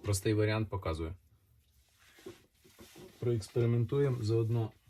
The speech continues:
буде зрозуміло, працює чи ні. На малих грітностях працює. На обдирка, обдирка, получається, ви малюєте новий підвід або потрапляєте в старий.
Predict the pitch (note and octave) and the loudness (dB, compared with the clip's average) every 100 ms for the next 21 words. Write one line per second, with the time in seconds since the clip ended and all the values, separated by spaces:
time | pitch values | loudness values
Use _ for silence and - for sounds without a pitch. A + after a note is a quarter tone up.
0 | - A2 - - A2+ A2 A2 G#2+ A2 G#2+ | -14 -14 -10 -4 0 0 0 -2 0 0
1 | A2 G#2 G#2+ F#2+ F#2 G#2 G2+ C3+ A#2 G2+ | 0 0 0 0 0 0 0 2 0 0
2 | F2 E2 - - - - G2+ G#2 G#2+ G#2+ | -2 -4 -12 -20 -12 -2 0 2 2 2
3 | G#2+ A2 C3 C#3+ B2 A#2 A2+ G2 G#2 F#2+ | 2 2 2 2 2 0 0 -2 -4 -4
4 | A2+ - F2+ F#2 _ _ _ _ _ _ | -6 -2 -2 -2 _ _ _ _ _ _
5 | _ - _ _ _ _ _ _ _ _ | _ -20 _ _ _ _ _ _ _ _
6 | - A2+ G#2+ F#2+ A2+ A2+ G2+ G#2+ G2+ - | -2 0 4 4 4 0 -4 -4 -6 -8
7 | - _ _ _ _ _ - A2+ G#2 A2+ | -20 _ _ _ _ _ -6 -2 0 0
8 | A2+ G#2+ G#2 F#2+ A2 G#2+ A2 G2+ - _ | 0 0 0 2 2 2 0 -4 -6 _
9 | - A2 G#2+ G#2+ G#2 G2+ - _ - G#2+ | -12 -4 -2 0 0 -2 -6 _ -6 -2
10 | G#2 G#2+ G#2+ G#2+ G2+ G#2+ G2+ G2 G#2+ D3+ | 2 2 0 0 0 2 0 -2 -4 -4
11 | - _ _ _ _ - _ _ _ - | -6 _ _ _ _ -20 _ _ _ -20
12 | - _ _ - - - G#2+ A2+ A2 A2 | -20 _ _ -20 -10 -4 -2 -2 -2 -2
13 | A#2 F#2 G#2+ G2+ G#2 G2 A2 G#2 F#2 | 0 4 4 4 2 -2 0 2 0